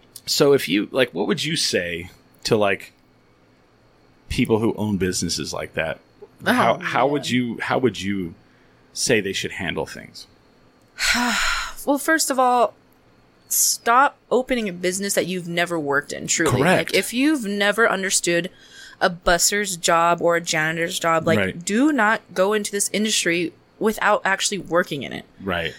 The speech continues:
Speaker 2: Like, it, I'm so sick of this conversation. Like, not that you personally, but,
Speaker 1: Mm-hmm.
Speaker 2: like, they're like, "What do you suggest I do?" I'm like, "Uh, don't do it. Just
Speaker 1: Right.
Speaker 2: don't." Like, <laughs> I
Speaker 1: Well,
Speaker 2: don't get it.
Speaker 1: and, like, I've seen that where people buy a business
Speaker 2: Mm-hmm.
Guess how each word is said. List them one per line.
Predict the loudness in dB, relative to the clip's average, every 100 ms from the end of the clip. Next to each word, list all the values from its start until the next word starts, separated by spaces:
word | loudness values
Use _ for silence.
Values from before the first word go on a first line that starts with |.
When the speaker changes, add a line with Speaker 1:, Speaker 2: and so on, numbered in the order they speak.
| -2
Speaker 2:
Like, | 0 2
it, | 2 2
I'm | 0
so | 2 2
sick | 2 0
of | -2
this | 0
conversation. | 0 0 0 2 2 2
Like, | 0 2
not | 2 4
that | 2
you | 0 -2
personally, | 2 4 2 -2 -2
but, | 0 2
Speaker 1:
Mm-hmm. | 2
Speaker 2:
like, | -2 -4 -18 -20 -20 -6
they're | 0
like, | 0 0
"What | 2 4
do |
you | 4
suggest | 2 0 0 2
I | 2
do?" | 4
I'm | 4
like, | 0 -4 -10 _ _ _ _ _ _ _ 2
"Uh, | 2 2
don't | -2 -2
do | 0 0
it. | 0 -4 _ -4
Just | -2 0
Speaker 1:
Right. | 0
Speaker 2:
don't." | 2 2 0 -6 -18 -8 2
Like, | 2 4 0 -2
<laughs> | -6 2
I |
Speaker 1:
Well, | 6 6
Speaker 2:
don't | 4
get | 2 2
it. | 0
Speaker 1:
and, | 0 2
like, | 0 -2 2
I've | 2 2
seen | 0 0 0
that | -2 -4
where | -2 -2
people | 0 -2 2 2 2 -2
buy | 0 2 2
a |
business | 4 2 0 -6 -8 -12 _ -6
Speaker 2:
Mm-hmm. | -4 -4 -6